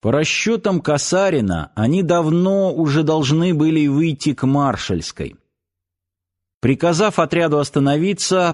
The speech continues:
полковник подошел к дозорным и включил собственный ручной фонарь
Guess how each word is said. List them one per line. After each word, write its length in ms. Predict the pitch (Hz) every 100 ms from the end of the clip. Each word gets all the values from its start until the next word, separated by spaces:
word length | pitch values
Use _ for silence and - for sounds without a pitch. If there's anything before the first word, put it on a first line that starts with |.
| -
полковник 680 | 135 131 170 175 170 160 -
подошел 500 | 123 131 - 165 151
к 80 |
дозорным 880 | 147 160 127 117 110 107 107 101 98 - -
и 160 | - 185
включил 580 | - 165 160 - 185 175
собственный 840 | - - 151 - - 123 123 113
ручной 460 | 120 113 - 135 113
фонарь 560 | 117 120 160 175 170